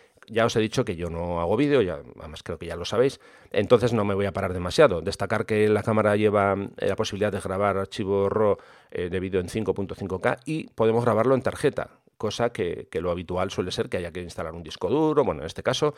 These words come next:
no es necesario, se puede hacer a través de, de la tarjeta y, y bueno, eh, hay muchas más características importantes, pero como digo, no, no me voy a parar en el vídeo porque no es, no,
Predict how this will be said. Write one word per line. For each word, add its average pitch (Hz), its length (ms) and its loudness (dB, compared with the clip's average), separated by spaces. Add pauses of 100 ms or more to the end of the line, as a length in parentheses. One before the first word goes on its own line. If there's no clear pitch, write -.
(360)
no 101 180 0
es 113 80 4
necesario, - 540 -8
se - 200 -4
puede 95 200 -2
hacer 101 180 0
a 92 60 0
través 82 240 -8
de, 78 240 -8
de 82 100 -6
la 80 100 -6
tarjeta 151 440 0 (520)
y, 87 440 -4 (120)
y 123 60 -2
bueno, 92 240 -2 (240)
eh, 92 140 0
hay 87 60 -2
muchas 92 320 -6
más 95 120 -2
características 90 640 -4
importantes, 98 480 0
pero 80 220 -2
como 78 180 -10
digo, 82 280 -10
no, 85 440 -2
no 90 140 -6
me 92 100 -2
voy 87 80 -2
a 85 80 -2
parar 90 240 -2
en 85 140 -4
el 85 80 -6
vídeo 92 240 -4
porque 92 320 -4
no 82 180 -6
es, - 360 -12
no, 80 260 -6